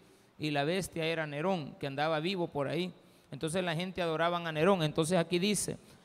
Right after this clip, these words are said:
que eso se va a dar, pero como ya no es Nerón, estamos hablando del Apocalipsis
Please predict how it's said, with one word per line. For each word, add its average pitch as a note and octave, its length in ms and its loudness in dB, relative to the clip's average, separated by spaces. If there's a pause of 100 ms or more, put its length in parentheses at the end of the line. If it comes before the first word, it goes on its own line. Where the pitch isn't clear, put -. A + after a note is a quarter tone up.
(180)
que F3+ 360 0
eso E3+ 260 2
se E3 160 -2
va D#3+ 100 0
a D#3+ 40 2
dar, F#3 420 4
pero D#3 220 6
como D#3 200 0
ya D#3 160 2
no F#3+ 160 -2
es F#3 80 0
Nerón, F3+ 560 2 (1040)
estamos D#3+ 360 0
hablando F#3 340 0
del F#3+ 120 0
Apocalipsis E3+ 880 -4